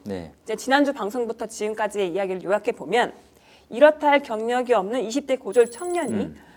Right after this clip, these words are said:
Speaker 2: 주가 조작 사건의 주범으로
Speaker 1: 네.
Speaker 2: 칠 년형을 받았는데 알고 보니 거기에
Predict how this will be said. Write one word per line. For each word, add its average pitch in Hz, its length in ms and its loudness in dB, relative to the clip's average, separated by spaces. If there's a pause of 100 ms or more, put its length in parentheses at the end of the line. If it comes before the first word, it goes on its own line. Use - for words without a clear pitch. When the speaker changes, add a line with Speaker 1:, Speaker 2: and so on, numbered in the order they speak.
Speaker 2:
주가 262 300 -2
조작 277 200 0
사건의 285 400 -4
주범으로 262 680 2
Speaker 1:
네. - 40 -20
Speaker 2:
칠 370 240 0
년형을 320 480 2
받았는데 190 760 -2 (260)
알고 262 340 6
보니 277 240 0
거기에 208 560 0